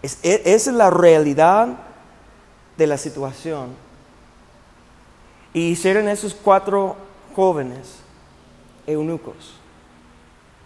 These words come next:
Quitaron la posibilidad de vivir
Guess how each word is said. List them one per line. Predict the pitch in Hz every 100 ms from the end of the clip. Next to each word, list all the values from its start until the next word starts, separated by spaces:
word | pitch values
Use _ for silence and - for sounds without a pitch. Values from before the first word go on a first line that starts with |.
| _ _ _ _ _ _ _ _
Quitaron | 156 147 190 175 214 240 269 - - - - _ _
la | 143 147
posibilidad | 165 151 151 147 143 147 170 190
de | - 160 143
vivir | 143 151 160